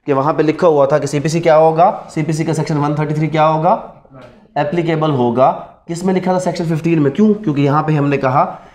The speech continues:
कि save as otherwise provided। तो save as otherwise provided का मतलब क्या है कि अगर कहीं और लिखा हुआ है तो वो सही है,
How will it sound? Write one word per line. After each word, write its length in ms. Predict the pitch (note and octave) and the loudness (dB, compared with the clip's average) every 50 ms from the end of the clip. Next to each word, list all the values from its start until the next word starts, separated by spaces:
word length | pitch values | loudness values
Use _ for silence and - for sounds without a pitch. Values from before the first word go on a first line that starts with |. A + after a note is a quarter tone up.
| _ _ _ | _ _ _
कि 80 | D#3+ | -8
save 760 | D#3 D#3 - - - E3+ D#3 D#3 D#3+ E3+ F#3 F#3+ G3+ G#3 G3 F#3 - - - _ _ _ _ _ _ _ _ | -6 -6 -8 -8 -4 0 0 2 4 4 4 4 4 2 0 -6 -10 -16 -20 _ _ _ _ _ _ _ _
as 600 | C3+ C3+ C3+ C#3 C#3 D3 D#3 D#3+ E3 F3 E3 E3 - - - _ _ _ _ _ _ _ _ _ _ _ _ _ C#3+ - _ _ B2+ | -2 0 2 2 2 2 2 2 2 0 -2 -6 -12 -16 -20 _ _ _ _ _ _ _ _ _ _ _ _ _ -20 -20 _ _ -4
otherwise 760 | C3+ C3+ C#3+ D3 C#3+ C3+ B2+ B2+ B2+ C3 C#3 D3+ D3 D3 - - - | -4 -2 -2 -2 -2 0 0 2 2 2 0 -2 -4 -6 -12 -8 -6
provided। 480 | C3 A#2+ A2+ A2 A2 A#2 A2+ A#2 G#2+ F#2+ - - - _ _ _ _ _ _ | -4 -2 0 0 0 -2 -2 -4 -6 -6 -8 -14 -20 _ _ _ _ _ _
तो 80 | D3+ C#3+ | -12 -12
save 440 | C#3 - D#3+ D#3+ E3+ F#3 F#3+ F3 - - | -6 -2 0 2 2 2 2 0 -2 0
as 280 | D#3+ D#3+ E3 E3+ D#3 - - | 2 4 4 2 2 -2 -4
otherwise 460 | C#3+ C#3+ D3+ D3+ C#3+ D3 D3 D3 C#3 | -4 -2 -2 -2 0 -2 -2 -2 -2
provided 400 | D3 C#3+ C#3+ C3 C3 C3+ C#3 D3+ | -2 -2 0 0 0 0 0 -2
का 60 | D3 C#3+ | 0 0
मतलब 320 | C3+ C3+ C3+ D#3 C#3 - | -2 0 -2 -4 -6 -2
क्या 120 | - D3 | -2 0
है 80 | C#3+ C#3+ | 0 0
कि 80 | C#3 C#3 | 0 0
अगर 200 | D3 D3+ D#3+ C#3 | -2 -2 -2 -2
कहीं 220 | D3+ D3 D#3 D#3 | 0 0 0 0
और 300 | - A#2 C3+ C#3 C3+ C3+ C3+ | 0 2 2 2 2 0 -2
लिखा 260 | C3 - - D3 C#3 | -6 -8 -4 -2 -2
हुआ 280 | C3+ C3 C3 C3 C3+ A#2+ | 0 0 2 2 2 2
है 160 | A#2+ B2 B2+ | 2 0 0
तो 140 | B2 - C3 | 0 -2 -2
वो 220 | A#2 A#2 B2+ C3 | 0 2 0 0
सही 340 | B2+ - - C3 B2+ - F#3 F3 | 0 -2 -2 -2 0 0 2 2
है, 160 | D#3+ D#3 | 2 2